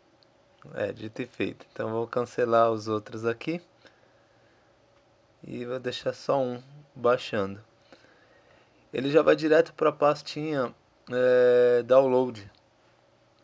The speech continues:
Então, assim que terminar o download aqui, você clica nessa flecha ao lado e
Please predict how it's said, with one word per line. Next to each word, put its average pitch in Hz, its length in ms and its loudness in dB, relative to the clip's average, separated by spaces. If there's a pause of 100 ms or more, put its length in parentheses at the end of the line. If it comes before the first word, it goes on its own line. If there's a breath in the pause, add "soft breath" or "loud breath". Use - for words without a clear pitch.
(260)
Então, 117 680 -8 (120)
assim - 200 -18
que 113 60 -18
terminar 123 480 -4
o 123 60 0
download 120 400 -4
aqui, 113 180 -14
você 127 260 -12
clica 127 280 -10
nessa 120 260 -10
flecha - 640 -4
ao 117 200 -4
lado 120 420 2 (2250 soft breath)
e 120 300 -10